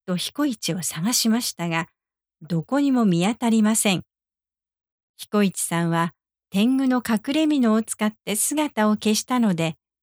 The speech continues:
天狗には見えなかったのです。彦一さんは姿を消して山を降りると、家に帰って奥さんに声をかけました。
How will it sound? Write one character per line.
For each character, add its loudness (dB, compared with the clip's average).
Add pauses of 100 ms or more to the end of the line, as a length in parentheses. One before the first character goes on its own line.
(340)
天 2
狗 4
に 4
は 2
見 2
え 0
な -2
か -2
っ -4
た -2
の -4
で -6
す。 -4 (1800)
彦 -2
一 -2
さ 0
ん 0
は 0
姿 2
を 2
消 0
し -2
て -4
山 2
を -2
降 0
り 0
る -4
と、 -12 (580)
家 2
に 2
帰 -6 (180)
っ -8 (200)
て -6
奥 -6
さ 2
ん 2
に -4
声 -2
を 0
か -6
け -4
ま -4
し -6
た。 -8